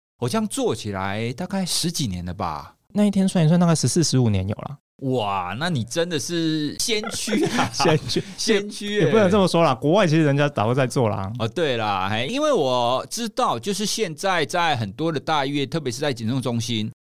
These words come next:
Speaker 1: 好，那确实他都会配一些，比如说除了营养师以外，会有一些个管师啊，然后一些心理师去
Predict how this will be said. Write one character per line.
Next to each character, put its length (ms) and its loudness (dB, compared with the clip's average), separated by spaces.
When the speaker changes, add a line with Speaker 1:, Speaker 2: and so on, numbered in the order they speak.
Speaker 1:
好， 100 -2
那 140 0
确 240 -2
实 160 -10
他 160 -4
都 160 0
会 160 0
配 260 -2
一 80 -2
些， 240 0
比 140 -6
如 60 -6
说 260 0
除 160 0
了 60 0
营 80 -8
养 180 -4
师 180 -6
以 120 -2
外， 180 -2
会 120 -4
有 60 -2
一 40 -4
些 100 -4
个 140 -4
管 200 -6
师 180 -8
啊， 280 0
然 100 -2
后 180 -2
一 80 -2
些 140 0
心 240 -4
理 140 -2
师 440 -4
去 260 -4